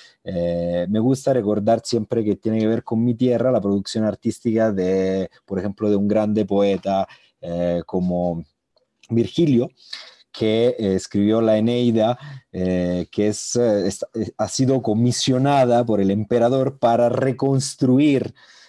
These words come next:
eh, por el, el emperador Augusto, para construir una, un discurso, eh, sobre su,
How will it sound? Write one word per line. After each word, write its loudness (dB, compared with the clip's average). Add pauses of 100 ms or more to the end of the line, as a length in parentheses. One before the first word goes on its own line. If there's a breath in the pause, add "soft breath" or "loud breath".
(120 loud breath)
eh, 0
por -2
el, 2
el 2
emperador 0
Augusto, 0 (360 loud breath)
para 4
construir 2
una, -2
un 2
discurso, -2 (540 soft breath)
eh, -4
sobre 0
su, -6